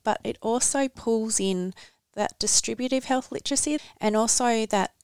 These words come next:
need for their health services, um, or organisations or community groups to be responsive to that individual. This is sort of, um, comes to sort of some of the research and the,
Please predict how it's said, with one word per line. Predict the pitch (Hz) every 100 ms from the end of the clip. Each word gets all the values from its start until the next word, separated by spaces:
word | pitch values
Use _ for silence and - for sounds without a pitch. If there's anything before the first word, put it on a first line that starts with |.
| _
need | 196 196 196 202
for | - 190
their | 190
health | 180 196 190
services, | - 185 175 185 - - - - - - -
um, | 175 175 -
or | 185
organisations | 180 175 180 175 175 180 180 - 180 180 - -
or | 190
community | - 208 233 220 196
groups | 180 170 -
to | - -
be | 185
responsive | 180 - - 185 - 190
to | -
that | 185 -
individual. | 185 180 175 180 - 190 -
This | 226 -
is | 233
sort | - 202 202
of, | 196 - -
um, | 180 180 180 180 202 _ -
comes | 196 196 -
to | 202
sort | - 196
of | 185
some | - 196
of | 185
the | 185
research | 185 190 190 - -
and | 190 180
the, | 185 185